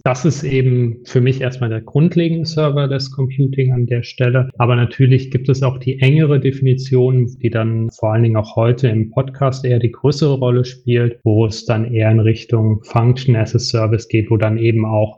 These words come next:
der ausführende Layer sozusagen nochmal abstrahiert ist, sodass man wirklich nur sehr wenig Aufwand selber hat, was man sozusagen bereitstellen muss.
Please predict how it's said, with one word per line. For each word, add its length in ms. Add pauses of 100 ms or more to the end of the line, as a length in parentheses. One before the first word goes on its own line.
der 480
ausführende 1300
Layer 520
sozusagen 600
nochmal 320
abstrahiert 600
ist, 160
sodass 260
man 160
wirklich 340
nur 280
sehr 440
wenig 420
Aufwand 420
selber 400
hat, 240
was 220
man 400
sozusagen 500
bereitstellen 720
muss. 200